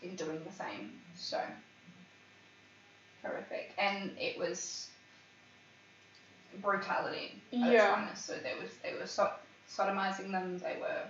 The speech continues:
Speaker 1: raping them. It was
Speaker 2: What's sodomizing again?
Speaker 1: Um,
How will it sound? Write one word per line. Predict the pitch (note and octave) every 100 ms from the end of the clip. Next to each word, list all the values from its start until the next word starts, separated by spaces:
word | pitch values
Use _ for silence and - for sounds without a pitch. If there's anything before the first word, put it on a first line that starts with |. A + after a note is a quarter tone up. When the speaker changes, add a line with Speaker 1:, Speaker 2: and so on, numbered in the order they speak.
| - - - - - F3+
Speaker 1:
raping | F#3+ F3+ - F3+
them. | E3+ - -
It | - G3+
was | G#3
Speaker 2:
What's | C#4+ D4 -
sodomizing | D#4 E4 E4 E4+ E4+
again? | E4+ F4 F4 F4 - - - -
Speaker 1:
Um, | G3+ F#3+